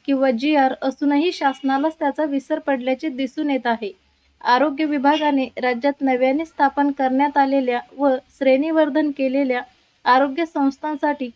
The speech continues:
कुशल व अकुशल मनुष्यबळाच्या सव्वीसशे तीन जागा कंत्राटी पद्धतीने भरण्याचा निर्णय घेतला आहे.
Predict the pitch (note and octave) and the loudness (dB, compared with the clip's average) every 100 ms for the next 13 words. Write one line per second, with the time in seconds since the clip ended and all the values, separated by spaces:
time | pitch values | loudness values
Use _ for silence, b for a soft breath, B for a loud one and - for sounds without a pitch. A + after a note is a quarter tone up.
0 | - D4+ D#4 C4+ C4+ C#4+ - B3+ D4+ - | -6 -6 -2 -2 0 -2 -2 -4 -4 -4
1 | D4+ D#4+ D4+ C4 B3+ C#4 E4 C#4+ D4 D4+ | -4 -2 -2 -2 -4 -4 -4 0 0 0
2 | D4 C4 B3+ b b b _ D4+ C#4 C#4 | -2 -6 -6 b b b _ 0 2 2
3 | D#4+ F4+ E4+ D4+ D#4 C#4+ C4+ C4 C#4 C#4 | 0 -2 -6 -4 -2 0 0 0 -2 -2
4 | C4 C4+ C4+ E4 D#4+ C4+ B3+ C#4 D4 D4 | -4 -4 -4 -4 -4 -2 0 0 -2 -2
5 | C4 C4+ C4 C4+ C4+ D4 C#4 C#4+ C4 C4 | -2 -2 -2 -4 -2 -2 0 0 -2 -4
6 | A#3 B3 A#3 B3+ B3 A3 | -4 -4 -2 0 0 0